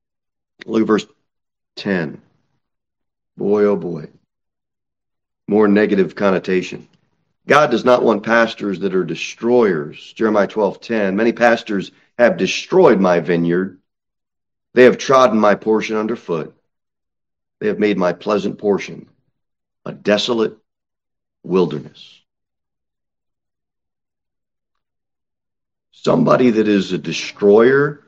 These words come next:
is not qualified to be a pastor. But you say, "This is Old Testament."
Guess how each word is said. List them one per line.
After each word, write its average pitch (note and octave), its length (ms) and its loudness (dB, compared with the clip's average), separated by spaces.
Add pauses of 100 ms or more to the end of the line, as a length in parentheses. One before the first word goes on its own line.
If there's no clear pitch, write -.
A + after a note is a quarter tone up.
(1300)
is E2 240 -6
not F2+ 380 0
qualified F2 920 2 (680)
to F#2+ 100 -6
be F2 140 -2
a F2 60 0
pastor. - 600 -10 (1800)
But - 100 -12
you F2 60 -8
say, G2+ 200 0
"This G2+ 240 -4
is F#2 80 -4
Old G2+ 200 -2
Testament." - 440 -6